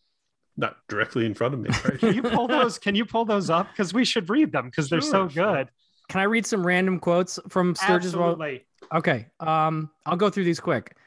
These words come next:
Speaker 3: Uh, "The most incredible
Speaker 2: Take your
Speaker 3: thing about
Speaker 2: time.
Speaker 3: my c-, my, uh, about, about my career is that I had one."
Speaker 2: <laughs>
Speaker 3: Um,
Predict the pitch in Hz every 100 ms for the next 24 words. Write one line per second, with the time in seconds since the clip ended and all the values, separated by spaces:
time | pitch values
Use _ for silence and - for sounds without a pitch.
0 | _ _ - 156 156 190 185 196 196 185
1 | 180 196 180 180 175 170 - _ 170 165
2 | 160 151 165 _ 160 170 165 180 170 165
3 | 170 175 170 156 139 120 160 185 202 226
4 | 233 - _ _ - - 196 - 185 -
5 | 151 151 151 147 151